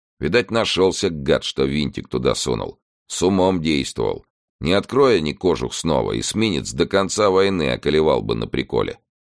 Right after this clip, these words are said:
В кубрик спустился с вахты сигнальщик. Скинул тулуп, сел на рундук.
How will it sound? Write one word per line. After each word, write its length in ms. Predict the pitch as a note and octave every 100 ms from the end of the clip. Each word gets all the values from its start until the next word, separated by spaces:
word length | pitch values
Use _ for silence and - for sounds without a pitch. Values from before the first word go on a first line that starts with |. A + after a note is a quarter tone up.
| _ _ _
В 120 | - -
кубрик 340 | G#2 G2+ -
спустился 580 | - D2+ - E2+ D2+ C#2+
с 100 | -
вахты 300 | D2+ - C#2
сигнальщик. 760 | - C2+ C2 G#1 - - - _ _ -
Скинул 420 | - F2 E2 D2
тулуп, 340 | D2+ C#2+ A1+ -
сел 260 | F2+ E2
на 140 | D2+ C#2+
рундук. 560 | D2 B1+ A1+ - -